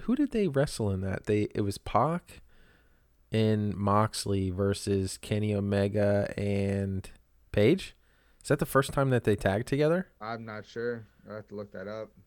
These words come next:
Speaker 1: Yeah, I think that's what the, the, the tag teams were.
Speaker 2: Hmm.
Speaker 1: Huh. Uh, anyways, let's move right into this M J F and promo with, uh, Chris Jericho. So M J F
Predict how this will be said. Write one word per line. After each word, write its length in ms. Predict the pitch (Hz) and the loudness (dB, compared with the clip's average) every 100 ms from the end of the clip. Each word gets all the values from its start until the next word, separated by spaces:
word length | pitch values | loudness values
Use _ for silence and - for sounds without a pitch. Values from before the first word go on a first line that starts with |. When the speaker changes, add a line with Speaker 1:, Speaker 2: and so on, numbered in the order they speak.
| _ _ _ - | _ _ _ -10
Speaker 1:
Yeah, 160 | 101 | -6
I 40 | 95 | -2
think 200 | 117 135 | -2 -2
that's 200 | 160 - | -6 -6
what 140 | 139 | -2
the, 140 | 120 - | -4 -4
the, 460 | - - 98 95 95 | -10 -2 0 2 0
the 140 | - 104 | -4 -6
tag 340 | - 117 170 | 0 0 0
teams 360 | - 107 92 - | -2 -4 -4 -4
were. 260 | 95 87 - - _ _ _ _ _ | -4 -4 -6 -20 _ _ _ _ _
Speaker 2:
Hmm. 160 | 120 120 | -16 -12
Speaker 1:
Huh. 200 | 113 170 113 - _ _ _ _ _ _ | 0 2 2 -6 _ _ _ _ _ _
Uh, 380 | 123 120 117 113 | 8 10 10 8
anyways, 420 | 165 139 104 104 - | 6 8 8 6 4
let's 220 | 131 - | 2 4
move 260 | 127 123 | 4 8
right 160 | 120 113 | 8 8
into 260 | 113 110 107 | 6 2 2
this 200 | 107 - | 2 2
M 160 | 110 107 | 0 4
J 260 | 104 101 | 6 6
F 260 | 98 95 - | 6 2 -2
and 460 | - 101 98 98 98 - | -2 0 2 0 -2 -4
promo 500 | - 101 98 95 95 - | 0 2 2 2 0 0
with, 300 | 101 98 - | 0 0 0
uh, 200 | 92 90 | 0 0
Chris 240 | - 101 | 0 0
Jericho. 400 | - 110 - 95 | 4 4 4 -2
So 140 | - | 0
M 180 | 101 107 | 2 2
J 240 | 107 104 101 | 4 6 6
F 320 | 101 - | 4 -2